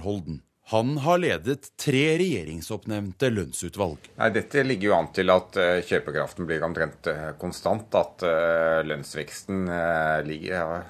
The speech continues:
Speaker 2: ser nå ut til å bli to komma sju prosent, og så ligger vel inflasjonen til å bli rundt der, eh, den også, så da blir det uendret kjøpekraft.
Speaker 1: Likevel vil svært mange få flerfoldige tusenlapper ekstra å rutte med i år. For nå som N H O og L O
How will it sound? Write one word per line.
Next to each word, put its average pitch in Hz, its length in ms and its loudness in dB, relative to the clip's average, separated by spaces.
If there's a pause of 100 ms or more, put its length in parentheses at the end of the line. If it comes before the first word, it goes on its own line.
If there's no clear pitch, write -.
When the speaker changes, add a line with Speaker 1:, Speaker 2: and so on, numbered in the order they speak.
Speaker 2:
ser - 220 -2
nå 92 160 2
ut 87 120 -2
til 98 100 -2
å - 20 -4
bli 92 120 -2
to 92 120 -8
komma 98 240 -4
sju 104 160 -4
prosent, 120 500 -2
og 123 120 -4
så 110 260 2
ligger 90 200 -4
vel 90 180 -2
inflasjonen 92 580 -4 (320)
til 110 100 -4
å 98 60 -6
bli 92 140 0 (100)
rundt 95 220 -4
der, 92 240 4
eh, 95 140 -2
den 95 160 2
også, 95 280 -6
så 139 180 -6
da 104 140 0
blir 92 220 -6
det 90 160 0
uendret 73 340 -4
kjøpekraft. - 680 -10 (200)
Speaker 1:
Likevel 143 640 2
vil 160 160 0
svært 127 400 2
mange 120 440 2
få 110 200 -2
flerfoldige 120 800 -2
tusenlapper 101 840 -4
ekstra - 460 -4
å 131 60 4
rutte 107 300 -6
med 101 360 -2
i 123 100 0
år. 95 280 0 (400)
For 117 220 -2
nå 127 360 0
som 180 240 -2
N 156 220 -2
H 165 80 0
O 147 400 0
og 165 180 2
L 107 220 0
O 123 240 -2